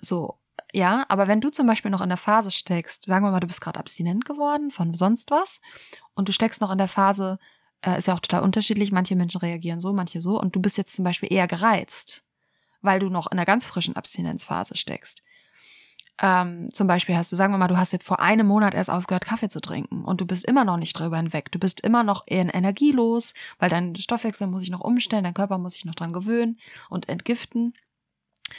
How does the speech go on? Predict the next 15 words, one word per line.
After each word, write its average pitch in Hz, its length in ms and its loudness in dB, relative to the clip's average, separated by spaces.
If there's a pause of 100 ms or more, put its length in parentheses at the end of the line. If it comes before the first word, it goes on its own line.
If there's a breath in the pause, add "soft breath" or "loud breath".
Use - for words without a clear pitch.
(240 loud breath)
Und 208 140 0
du 190 40 -2
bist 202 140 2
jetzt, - 180 -4
sagen 190 220 2
wir 190 80 -2
mal, 180 180 2
noch 175 160 -4
ziemlich 202 420 -2
energielos, 294 960 0 (600 loud breath)
ähm, 98 280 2
und 190 160 -2
gerei-, 247 440 2
leicht 208 400 2
reizbar. 240 640 2